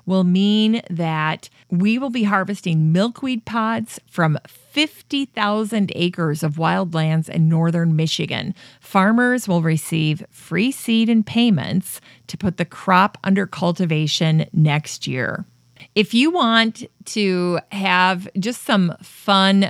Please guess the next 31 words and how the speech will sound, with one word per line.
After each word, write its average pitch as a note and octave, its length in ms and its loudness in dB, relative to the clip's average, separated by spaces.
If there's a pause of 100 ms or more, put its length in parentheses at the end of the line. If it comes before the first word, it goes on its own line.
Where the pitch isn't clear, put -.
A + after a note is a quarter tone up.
browsing G3 680 0
around F3+ 400 0
on E3+ 140 -4
a D#3+ 60 -4
website E3+ 600 -2
this - 240 -10
weekend, A3+ 540 -2 (400)
that's A#3 320 -2
the C4 100 -4
one F#3+ 400 4
I'd E3 260 0
spend D#3+ 280 -2
a D#3+ 40 0
little D#3+ 200 0
bit D3+ 160 -2
of D3+ 100 -4
time D3 340 -2
on C3 220 -2
because E3 380 -2
it's - 280 -8
truly, F#3 600 0
truly D#3+ 540 -2
fascinating. D3 720 -2
If D#3+ 120 -2
you A3 120 0
love G3+ 200 2
history C4+ 720 -4 (380)
and D3+ 100 -4
you F3+ 140 2
love G3+ 200 0
gardening, G3 600 2